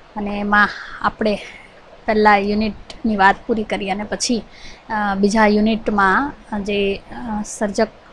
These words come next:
અ, લક્ષી અભ્યાસમાં આપણે દલપતરામ, અ, ની કવિ તરીકે વાત કરી, અ, લીધી છે અને હવે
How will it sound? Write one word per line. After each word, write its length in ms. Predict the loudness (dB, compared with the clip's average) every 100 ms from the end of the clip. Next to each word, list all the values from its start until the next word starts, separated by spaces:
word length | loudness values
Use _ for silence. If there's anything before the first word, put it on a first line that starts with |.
| -10 -6
અ, 120 | -4
લક્ષી 540 | -4 -4 -6 -4 -2
અભ્યાસમાં 1500 | -2 -2 2 4 2 -4 -12 -20 -20 -20 -20 -8 -2 0 2
આપણે 520 | 0 -2 -2 -2 -4 -8 -2
દલપતરામ, 600 | 0 0 2 4 4 2 -10 -20 -20 -20 -14
અ, 280 | -10 -8 -6
ની 160 | -4 -2
કવિ 220 | 0 0
તરીકે 360 | 0 -2 -4 2
વાત 300 | 2 2 -2
કરી, 240 | -4 -4 -10 -20 -8
અ, 200 | -6 -4 -2
લીધી 280 | 0 0
છે 260 | -2 -6 -8 -10 -6
અને 160 | -4 -4
હવે 320 | 0 2